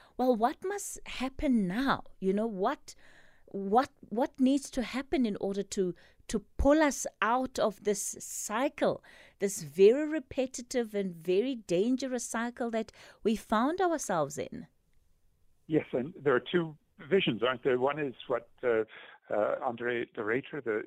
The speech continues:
Speaker 2: Eskom C E O, along with Gwede Mantashe and the, uh, let's say the establishment one, which is to, uh, sort of muddle through and add,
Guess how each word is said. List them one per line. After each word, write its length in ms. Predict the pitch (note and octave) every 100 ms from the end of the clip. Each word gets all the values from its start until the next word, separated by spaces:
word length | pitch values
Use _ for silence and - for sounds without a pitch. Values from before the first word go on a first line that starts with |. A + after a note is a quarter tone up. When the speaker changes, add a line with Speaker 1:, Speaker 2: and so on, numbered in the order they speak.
| -
Speaker 2:
Eskom 320 | B2 - A2+ G#2
C 200 | B2+ A#2
E 80 | A#2+
O, 260 | C3+ D3 - - - -
along 300 | B2 A#2+ B2
with 200 | A#2+ A#2 _ -
Gwede 200 | B2+ A2+
Mantashe 580 | G#2+ G2 - C#3+ C3 -
and 220 | G2+ G2 - - - _
the, 320 | - G2+ G2+ F#2+
uh, 140 | G2 - A#3
let's 120 | -
say 100 | F#3+
the 140 | C#3+
establishment 680 | B2 - A#2+ C3+ D3 - B2+
one, 220 | B2 F2+ -
which 220 | G#2 -
is 140 | A#2+ G2+ -
to, 140 | A2+ - - - - -
uh, 220 | A2 A#2+
sort 140 | - B2+
of 80 | G2 _ D4+
muddle 300 | D#3 F3+ A3 -
through 240 | D#3 D3
and 320 | - B2+ A#2+ - -
add, 240 | C3 C#3